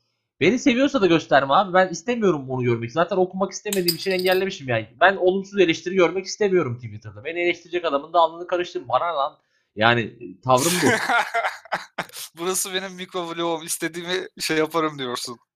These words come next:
Speaker 1: Ya hayır ben kimim ki anasını satayım? Beni eleştirmek için mesai harcayan adam zaten hani, e, önce otursun bir takkiye önüne koysun da düşünsün yani. Ben,
Speaker 2: Yani biz
Speaker 1: e,
Speaker 2: burada
Speaker 1: s-,
Speaker 2: fütursuzca herkese sallıyoruz
Speaker 1: Ya
Speaker 2: neticede ya.
Speaker 1: oradan
Speaker 2: Biz eleştireni eleştirmek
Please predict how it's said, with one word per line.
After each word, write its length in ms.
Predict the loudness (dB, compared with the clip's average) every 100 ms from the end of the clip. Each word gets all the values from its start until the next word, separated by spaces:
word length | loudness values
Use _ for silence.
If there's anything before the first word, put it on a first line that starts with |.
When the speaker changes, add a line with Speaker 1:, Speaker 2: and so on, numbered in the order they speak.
| 4
Speaker 1:
Ya 240 | 8 10
hayır 280 | 8 6 6
ben 340 | 4 4 -4
kimim 360 | -4 -2 0 -2
ki 140 | -2
anasını 380 | 2 4 2 0
satayım? 260 | -6 -6 0
Beni 160 | 2
eleştirmek 560 | 6 4 4 -2 -2 -2
için 200 | -4 -2
mesai 340 | 0 4 6
harcayan 360 | 8 8 6 2
adam 260 | 4 4 4
zaten 320 | 4 4 -2
hani, 200 | -2 -6
e, 480 | -14 -16 -8 -8 -6
önce 280 | -6 -2 -2
otursun 400 | -2 -6 -10 -10
bir 100 | 0
takkiye 400 | 0 2 0 0
önüne 200 | -4 -4
koysun 300 | -4 -6 -8
da 120 | -8
düşünsün 380 | -12 -16 -14 -6
yani. 300 | -6 -6 -4
Ben, 260 | -6 -6 -18 _ -4
Speaker 2:
Yani 380 | 0 0 -2
biz 180 | -4 2
Speaker 1:
e, 60 | 2
Speaker 2:
burada 220 | 4 0
Speaker 1:
s-, 120 | -4
Speaker 2:
fütursuzca 520 | -6 -6 -6 -4 0
herkese 520 | 2 2 0 -4 -8 -4
sallıyoruz 600 | 0 0 0 -8 -2 6
Speaker 1:
Ya 120 | 6
Speaker 2:
neticede 360 | 6 -2 -8 0
ya. 80 |
Speaker 1:
oradan 460 | 6 6 8 6 6
Speaker 2:
Biz 100 | -6
eleştireni 500 | -4 -4 -2 -2 0
eleştirmek 600 | 0 0 -2 -2 -2